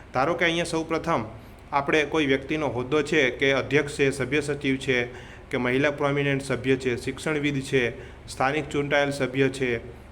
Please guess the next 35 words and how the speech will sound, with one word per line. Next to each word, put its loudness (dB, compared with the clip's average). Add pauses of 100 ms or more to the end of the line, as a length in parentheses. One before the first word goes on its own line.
કે 0
કડિયો 2
છે, -6
તો -6
એમાંથી 0
સિલેક્શન -2
કરવાનું 2
રહેશે 0
કોઈ 0
પણ -2
એક -4
હોદ્દો. -4 (440)
હોદ્દો 2
સિલેક્ટ 2
કરી 2
દીધા 2
બાદ 4 (600)
આપણે 0
જોવાનું 4
છે -2
આગળ 2
એ -4
મેલ 4
ફિમેલ 0
છે 0
તો 2
જે 2
હોય 4 (420)
એ 4
આપણે 2
અહીંયા 2
સિલેક્ટ -2
કરી 2
દેવાનું 0
છે. -6